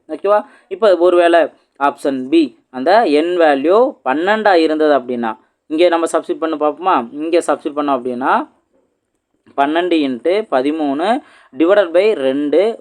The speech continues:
ஹோல் ஸ்கொயர்டு. இதை சிம்ப்ளிஃபை பண்ணா நம்மளுக்கு ஆறாயிரத்தி எண்பத்தி நாலு வருதா அப்படின்னு நம்ம செக் பண்றோம்.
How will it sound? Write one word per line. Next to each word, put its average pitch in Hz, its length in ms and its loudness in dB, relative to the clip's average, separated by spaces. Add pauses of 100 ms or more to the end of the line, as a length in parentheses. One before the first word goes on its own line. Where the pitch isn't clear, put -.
(120)
ஹோல் 151 160 2 (120)
ஸ்கொயர்டு. 117 260 -2
இதை 180 380 -2
சிம்ப்ளிஃபை 180 400 -2
பண்ணா 156 420 -2 (220)
நம்மளுக்கு 135 280 -2
ஆறாயிரத்தி 160 840 2
எண்பத்தி 135 240 -2
நாலு 135 320 -2
வருதா 131 180 -4
அப்படின்னு 139 260 0
நம்ம 131 220 -4
செக் 123 280 -12
பண்றோம். 113 260 -10